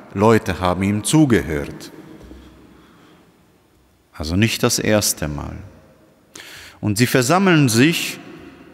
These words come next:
um ihn voll, also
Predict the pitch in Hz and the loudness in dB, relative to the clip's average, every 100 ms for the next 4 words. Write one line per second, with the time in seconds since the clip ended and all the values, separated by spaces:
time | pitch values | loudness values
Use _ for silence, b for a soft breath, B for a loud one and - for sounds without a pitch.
0 | - _ _ _ _ _ - 113 113 - | -20 _ _ _ _ _ -4 -2 -2 2
1 | 135 147 151 127 - - - - - - | 2 4 2 -2 -10 -18 -20 -20 -20 -20
2 | - - _ _ _ _ _ _ _ _ | -20 -20 _ _ _ _ _ _ _ _
3 | _ - 98 98 - - - 92 92 | _ -6 -4 -4 -6 -16 -8 -4 -4